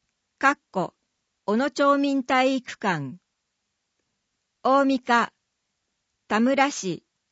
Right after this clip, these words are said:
田村市総合体育館。三十キロ圏内、ユーピーゼット。大沼、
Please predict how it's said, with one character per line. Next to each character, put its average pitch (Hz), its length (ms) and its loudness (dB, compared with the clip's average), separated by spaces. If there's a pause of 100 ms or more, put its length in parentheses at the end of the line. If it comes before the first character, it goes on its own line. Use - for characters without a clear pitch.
(960)
田 220 120 -2
村 277 260 2
市 233 160 -4
総 262 260 0
合 277 240 2
体 262 380 0
育 - 220 -14
館。 156 340 -6 (1700)
三 269 340 -2
十 285 160 -4
キ - 160 -8
ロ 269 120 2
圏 254 320 0
内、 160 340 -4 (640)
ユ 262 180 0
ー 262 80 -6
ピ 285 220 -2
ー 247 40 -8
ゼ 269 120 0
ッ 262 80 -4 (120)
ト。 156 240 -8 (1160)
大 262 200 2
沼、 247 440 0